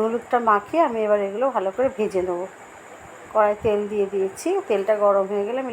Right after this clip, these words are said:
লাল করে ভেজে নেব। ডিমগুলো ভেজে আমি তুলে রাখবো। ভালো করে ভাজা হয়ে গেছে, এবার সব ডিমগুলো আমি তুলে নেব। এর মধ্যে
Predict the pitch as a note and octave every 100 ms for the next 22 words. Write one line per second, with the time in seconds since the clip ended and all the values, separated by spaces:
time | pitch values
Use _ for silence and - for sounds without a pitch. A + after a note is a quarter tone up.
0 | G3+ E3+ F#3 A3 D4+ G#3+ E3+ E3+ E3 E3+
1 | F#3 - - - - - - - - -
2 | - - - - - - - - - -
3 | - - - - - - - - - -
4 | - G3+ A3+ A3+ A3+ B3 A#3+ G3 G#3 C#4
5 | F4+ C4 - A3 F#3 E3 E3 D#3+ F3+ F#3
6 | - - - - - - - - - -
7 | - - - - - - - - - G#3
8 | G#3 G3+ A#3 A3+ A3 G3+ G#3 G3 F#3+ F#3+
9 | C#4+ B3 A#3 - G#3+ G3 G#3+ G#3 G3+ G#3+
10 | B3 B3 G#3 F#3+ F#3 G#3+ F4 - - -
11 | - - - - - - - A3 A3+ G#3+
12 | G#3